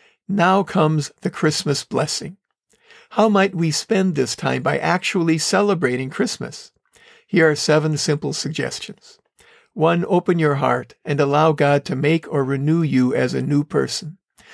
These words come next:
Two, spend some time in grateful prayer. Three, take some time to read the Christmas story at the beginning of Matthew, Mark, Luke, or John in your Bible this season. Four, talk with your family and or friends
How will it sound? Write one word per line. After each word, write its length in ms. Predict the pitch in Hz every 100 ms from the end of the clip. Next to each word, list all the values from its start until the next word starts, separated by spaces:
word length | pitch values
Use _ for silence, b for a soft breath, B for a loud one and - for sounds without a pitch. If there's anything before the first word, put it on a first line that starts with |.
| B B B
Two, 240 | - 202 190
spend 400 | - 175 180 180
some 180 | 165
time 420 | 147 - 151 151 143
in 160 | 135
grateful 460 | 131 143 147 - 139
prayer. 540 | - 139 127 165 196 _ _ _ B B B B
Three, 480 | - 190 165 160 - _
take 220 | - 170
some 180 | - 156
time 300 | 147 160 151
to 80 | 147
read 200 | 156 156
the 60 | 147
Christmas 460 | - 202 - 180
story 420 | - 135 123 123
at 120 | 127 -
the 60 |
beginning 440 | 131 - 147 143 139
of 120 | 127
Matthew, 460 | 139 147 - -
Mark, 420 | 139 135 139 135 -
Luke, 320 | 139 151 -
or 100 | 131
John 460 | 156 151 160 139 -
in 160 | 143
your 100 | 139
Bible 460 | 139 147 170 143 120
this 200 | - 131
season. 500 | - 135 - - - _ _ _ _ B B B B
Four, 340 | - - 190 185
talk 300 | 202 202 202
with 160 | 175
your 120 | 175 151
family 540 | 170 165 156 131 131
and 160 | 139 135
or 120 | 131
friends 560 | - 156 151 135 -